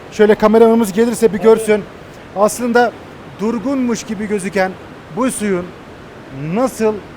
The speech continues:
aşağıda bir şelaleye, şurada debisi daha da yüksek akıyor. Hafiften gösteriyor. Ama birazdan inanılmaz bir şelale olduğunu göreceksiniz. Geldik aşağıya. Bayılıyorum.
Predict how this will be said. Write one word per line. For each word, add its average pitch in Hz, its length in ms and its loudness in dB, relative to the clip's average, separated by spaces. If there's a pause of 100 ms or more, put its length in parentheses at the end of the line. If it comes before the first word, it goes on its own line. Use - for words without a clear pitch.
(180)
aşağıda 196 500 -2
bir 202 80 0 (240)
şelaleye, 190 680 2 (160)
şurada 214 420 -2
debisi 196 380 -2
daha 190 200 4
da 185 40 0
yüksek 180 360 -2
akıyor. 156 380 -2 (220)
Hafiften 180 480 -2
gösteriyor. 175 600 0 (580)
Ama 185 240 -2
birazdan 180 520 -2 (480)
inanılmaz 190 680 -4
bir 185 120 0
şelale 180 440 0
olduğunu 180 300 -2
göreceksiniz. 156 720 -6 (1120)
Geldik 196 340 2
aşağıya. 247 500 6 (920)
Bayılıyorum. 240 440 6